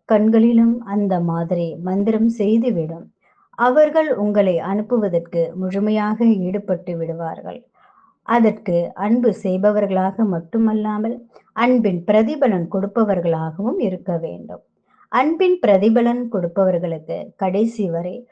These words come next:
ஒவ்வொரு பிரச்சனையையும் தாண்டுவதற்கு அன்பின் உதவியை செய்து கொண்டே இருப்பார்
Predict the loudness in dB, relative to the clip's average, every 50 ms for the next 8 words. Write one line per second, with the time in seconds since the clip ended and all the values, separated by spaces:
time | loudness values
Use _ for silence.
0 | _ _ _ _ 0 2 2 2 4 2 4 4 4 2 0 -4 -6 -6 -4 -2
1 | 2 2 2 2 2 0 -2 -4 -6 -8 -10 -10 -8 -6 -4 -2 -2 -2 -2 -2
2 | -2 -4 -6 -6 -6 -6 -6 -6 -6 -8 -12 _ _ _ _ -4 2 4 4 6
3 | 6 4 4 2 2 0 0 2 2 2 2 0 0 0 -2 -2 -4 -4 -4 -4
4 | -2 -2 -4 -4 -4 -2 -2 -2 -2 -2 -2 -2 -2 -4 -4 -6 -8 -8 -8 -8
5 | -6 -6 -8